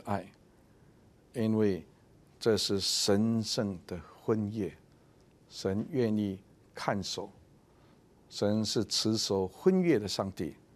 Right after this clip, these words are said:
他很盼望在我们的结合里面，在我们的婚姻里面得着荣耀。就今天，当我们看到很多恩爱的这个丈夫与妻子，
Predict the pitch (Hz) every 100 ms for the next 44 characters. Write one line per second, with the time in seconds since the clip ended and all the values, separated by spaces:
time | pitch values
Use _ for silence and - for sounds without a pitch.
0 | - - - - - - 104 98 92 92
1 | 95 - - _ - 139 120 104 92 -
2 | 104 101 92 95 101 107 - - - 104
3 | - - - - 139 - 113 104 104 104
4 | 92 90 - - 113 110 98 95 101 110
5 | - 202 196 180 120 107 117 90 - -
6 | - - - - - _ _ - 101 104
7 | - 107 101 87 90 76 - - - -
8 | - - - - - - - - - -
9 | - - - 98 - 120 113 117 110 113
10 | - - - 113 113 110 117 110 110 101
11 | 107 104 107 117 131 160 175 143 147 107
12 | 107 101 - - _ - - - _ -
13 | - - _ - - _ - - - 120
14 | 104 - 151 110 - 117 120 98 - -
15 | 98 -